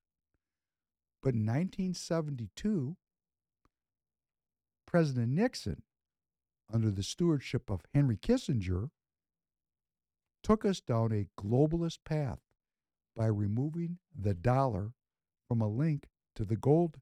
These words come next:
standard, undoing the Bretton Woods agreements, and starting us into an internationalist architecture,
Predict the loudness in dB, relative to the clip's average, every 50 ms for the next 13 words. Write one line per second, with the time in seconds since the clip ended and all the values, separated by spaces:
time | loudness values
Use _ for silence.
0 | _ _ _ _ -18 -14 -10 -4 0 0 2 2 0 -2 -6 -10 _ -20 _ _
1 | _ _ _ _ _ _ _ _ _ _ _ _ _ _ _ _ -4 -2 0 0
2 | 2 2 4 4 4 4 2 2 2 2 2 2 2 2 2 2 2 2 0 0
3 | -2 -4 -2 0 0 0 0 -2 -4 -8 -10 -14 -20 -20 _ _ _ _ _ _
4 | _ _ _ _ _ _ _ _ _ _ -2 0 0 0 -2 -6 -4 2 4 4
5 | 6 6 4 2 0 0 0 -2 -4 -6 -8 -14 -20 -20 -20 _ _ _ _ _
6 | _ _ _ _ _ -2 -2 -2 -2 0 -2 0 2 2 2 2 2 2 2 2
7 | 2 2 0 -2 -4 -4 -2 -2 0 0 -2 -4 -8 -16 _ _ _ _ _ _
8 | _ _ 0 4 4 4 4 2 -4 -4 -2 0 0 0 -2 -2 -4 -4 -4 -4